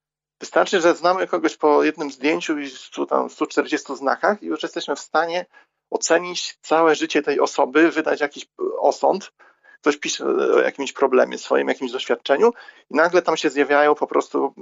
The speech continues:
dziesiątki d-, jakichś wujków dobra rada, które mówią, „Trzeba to było się tak zachować,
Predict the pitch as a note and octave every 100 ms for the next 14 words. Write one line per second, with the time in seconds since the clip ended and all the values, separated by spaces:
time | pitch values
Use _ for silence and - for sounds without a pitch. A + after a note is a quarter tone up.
0 | - - C3+ C#3 C#3+ D3+ D3+ D3 A#2+ -
1 | - - - _ _ _ _ - - C3+
2 | A2+ C#3 C3+ B2 B2+ C3 C3+ B2+ B2+ -
3 | A#2+ A#2+ B2 A2+ B2+ B2+ A#2 B2 B2 A#2
4 | C#3+ E3 E3 D#3+ C3+ C3 A#2+